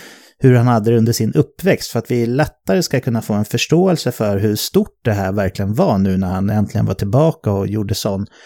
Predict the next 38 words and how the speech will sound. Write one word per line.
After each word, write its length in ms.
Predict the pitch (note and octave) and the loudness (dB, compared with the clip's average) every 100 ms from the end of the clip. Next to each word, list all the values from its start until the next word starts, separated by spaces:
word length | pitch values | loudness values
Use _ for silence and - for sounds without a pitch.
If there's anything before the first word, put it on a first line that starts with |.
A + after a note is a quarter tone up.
| - _ | -20 _
succé. 960 | - - C#3 - - F3 D#3+ G#2 G#2+ A2 - | -10 0 0 0 0 2 2 2 0 -2 -6
Då 60 | |
kör 240 | A#2 D3+ D3+ | 0 2 4
vi 140 | D#3 | 4
en 80 | B2+ | 2
liten 420 | B2 C3 A2+ A2+ A2 G#2 | 2 2 0 0 -2 2
Bobby 260 | B2+ A2 | 2 4
Ryan 560 | A2+ A2+ A2+ A2 G#2+ G#2+ | 4 4 4 4 2 0
recap 640 | - G#2 C3+ F3+ - B2+ - | -2 -2 0 -2 0 0 2
här 200 | G#2 F2+ | -2 -4
då, 160 | F#2 G2+ | -6 -8
för 260 | G2+ G2+ | -8 -6
att, 380 | G2 F#2+ G#2 - - _ | -4 -4 -6 -8 -14 _
för 160 | - A2 | -10 -6
att 60 | G#2 | -4
verkligen 340 | G#2 - C#3 | -4 -2 -2
sätta 340 | - C3+ - | 0 0 2
oss 100 | A2+ | 0
in 200 | A2 G2 | 0 0
i 240 | F#2+ G2 F#2+ - | 0 -2 -4 -8
succén 680 | - - A#2 - - F#2 F#2 | -6 -2 -2 0 -2 -2 -2
som 140 | G2+ | -2
han 100 | F#2 | -2
gjorde. 380 | F#2 F2 F#2+ G2 - _ _ _ _ _ _ - - _ _ _ - - _ _ _ _ _ _ _ _ _ - A#2 | -4 -6 -6 -8 -12 _ _ _ _ _ _ -20 -20 _ _ _ -20 -20 _ _ _ _ _ _ _ _ _ -6 2
Bobby 220 | D#3 D#3 | 4 6
Ryan 380 | D#3+ E3 F#3+ G3 | 6 6 4 0
föddes 420 | - E3+ D3 D3 | 0 -2 -2 -2
som 240 | - D3 - | -2 -2 -2
Robert 640 | B2 C#3+ E3 F3 E3 - | 0 0 0 0 -4 -6
Shane 540 | - - C#3+ C#3+ C#3 | -6 0 0 0 0
Stevenson 840 | - - F3 G#3+ B2+ A2 G2 F#2 G#2 | -4 -2 -2 0 -2 -2 -4 -4 -2
den 260 | G#2+ G#2+ | -2 -2
sjuttonde 640 | A2+ - D#3 - C3+ C#3+ D3+ | -4 -2 -2 -2 0 2 2
mars 420 | A#2+ A2 - - | 0 -2 -6 -4
nittonhundraåttiosju 1400 | A2 C3 - - G2 G#2+ G2+ A2+ - - - C3 D3+ F#2 - | 0 0 -2 -2 0 2 0 -2 -4 -6 -2 0 2 0 -4
i 240 | G2 F#2 | -4 -2
New 420 | F#2+ G#2+ A2+ G2+ | -2 0 0 0
Jersey. 520 | F#2+ D3 G3 - - | 0 0 0 -4 -8